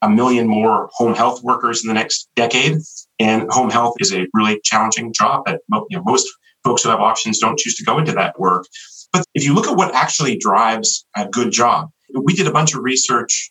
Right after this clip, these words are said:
at Two Sigma Impact on this topic and found that there were really four key drivers of a good job.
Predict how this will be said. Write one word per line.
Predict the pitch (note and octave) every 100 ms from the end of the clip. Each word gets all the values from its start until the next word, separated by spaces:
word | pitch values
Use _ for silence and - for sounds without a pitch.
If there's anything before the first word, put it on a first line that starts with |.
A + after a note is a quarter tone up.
| _
at | A#2+ A2+ -
Two | B2
Sigma | - A2+ G#2+
Impact | A#2 A2+ G#2+ G#2 -
on | G#2+ A2
this | G#2+
topic | - A2 A2 A2
and | B2 A2
found | B2 C3+ B2
that |
there | A#2 A#2
were | A#2
really | F3 D#3 - -
four | C3 C#3+ D#3 D#3+ _ _ -
key | D3+ D3
drivers | C3+ A#2+ E3+ - - - -
of | C#3
a |
good | C3 C#3+
job. | - -